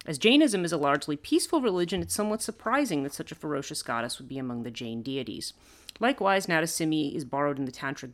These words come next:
Buddhist tradition, where she appears as the lion-headed, uh, Simamukha, which means literally lion-faced,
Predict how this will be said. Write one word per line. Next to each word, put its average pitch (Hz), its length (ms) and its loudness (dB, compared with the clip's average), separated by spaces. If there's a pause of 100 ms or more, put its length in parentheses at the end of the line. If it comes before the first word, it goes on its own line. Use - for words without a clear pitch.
Buddhist 247 320 2
tradition, 143 460 -4
where 131 100 -4
she 143 200 -6
appears 131 400 -6
as - 120 -12
the 135 100 -10
lion-headed, 127 720 -8 (380)
uh, 139 180 4
Simamukha, 175 840 0 (1200)
which 160 200 -4
means 151 200 0
literally 123 280 -4
lion-faced, 117 720 -6